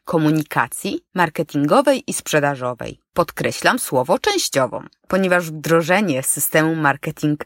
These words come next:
automation do strategii marketingowej nie sprawi, że magicznie nic nie będziemy musieli robić. W ramach automatyzacji ustalamy reguły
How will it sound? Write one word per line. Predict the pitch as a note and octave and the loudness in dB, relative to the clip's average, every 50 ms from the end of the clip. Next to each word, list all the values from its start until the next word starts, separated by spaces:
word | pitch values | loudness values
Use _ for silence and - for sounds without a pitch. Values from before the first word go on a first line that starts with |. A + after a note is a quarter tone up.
| _ | _
automation | - C3+ C#3+ - - C#3+ C3+ C3+ C3 B2+ B2+ - - - B2 - - - | -2 -2 -2 0 -2 -2 -2 0 -2 -2 -4 -6 -8 -10 -10 -12 -6 -2
do | - E3 | -2 -2
strategii | - - - - D3+ D3+ - - F3+ F3 F3 D#3+ E3 E3 | 0 0 -2 0 0 0 0 0 0 0 0 0 0 2
marketingowej | D3+ C3+ B2+ - - C#3+ C3+ - - C#3+ C#3+ B2+ C3+ C3+ B2 B2 B2+ B2+ B2+ - _ _ _ - | 2 2 2 0 -4 -8 -8 -4 -2 -2 -2 0 0 -2 -2 -2 -4 -6 -6 -10 _ _ _ -4
nie | C#3+ C3+ | -4 -2
sprawi, | - - _ - - C#3+ D#3 E3 D3+ C3 A2 G2+ - _ _ _ _ | -4 -6 _ -2 0 2 2 2 0 -4 -12 -14 -14 _ _ _ _
że | - C#3 C3+ | -2 0 0
magicznie | C#3 C#3+ C#3+ D#3+ C#3 E3 D#3 - - D#3 D3+ D3 D3 C#3 - _ _ _ _ - | 2 2 0 -2 -4 -6 -6 -4 -2 0 2 2 2 0 -2 _ _ _ _ -6
nic | E3 F3+ A3 C#4 F4 - - - | -2 0 0 0 0 -2 -2 0
nie | B3 A3+ F#3 | 0 0 2
będziemy | D#3 D3 D3 C#3 C3 C3 C3 C3+ C#3 | 2 0 0 0 -2 -2 -2 -2 -4
musieli | B2+ B2+ B2 - - A#2+ C3+ C3 C3 | -4 -6 -6 -6 -6 -6 -4 -4 -4
robić. | B2+ A#2+ A2 A2+ - - - - - - - _ _ _ _ - | -4 -4 -4 -6 -8 -12 -18 -18 -20 -20 -20 _ _ _ _ -8
W | D#3+ D3+ | -4 0
ramach | F3+ A3 C4+ C#4 D#4 - B3+ | 2 2 4 4 2 2 2
automatyzacji | B3+ A#3 - - F#3+ E3+ D#3 D#3 - D#3+ D3+ B2+ C3+ B2+ B2 - - - D#3 F#3+ - - - - _ - | 0 0 0 -2 0 0 0 0 -2 -6 -6 -2 -2 -2 -2 -2 -4 -8 -8 -8 -8 -12 -20 -16 _ -2
ustalamy | G#3 - - - B3+ B3+ B3+ C4 B3+ C4+ | -2 -2 2 2 2 2 4 2 2 2
reguły | B3+ C4 A#3+ G3 D#3 C#3+ C3+ B2+ A2 G2+ - | 2 2 2 0 -2 -6 -4 -4 -4 -4 -6